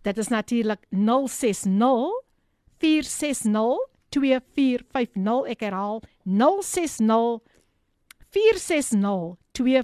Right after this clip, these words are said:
vier vyf nul. Gaan besoek hom gerus daar op Facebook onder Simeon Thomas en hy is ook op Instagram. Ja, ja, ja, nee, kyk,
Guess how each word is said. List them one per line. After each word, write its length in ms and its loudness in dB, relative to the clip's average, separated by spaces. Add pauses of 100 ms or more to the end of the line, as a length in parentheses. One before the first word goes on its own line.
vier 340 0 (140)
vyf 280 -4
nul. 280 0
Gaan 200 -8
besoek 260 -4
hom 200 0
gerus 400 -2
daar 180 2
op 80 -12
Facebook 480 -2
onder 200 -2
Simeon 420 -2
Thomas 340 0
en 160 -4
hy 120 -4
is 140 -6
ook 220 -6
op 160 -6 (400)
Instagram. 800 -2
Ja, 380 0 (300)
ja, 280 -2
ja, 260 -2
nee, 280 -4
kyk, 320 -6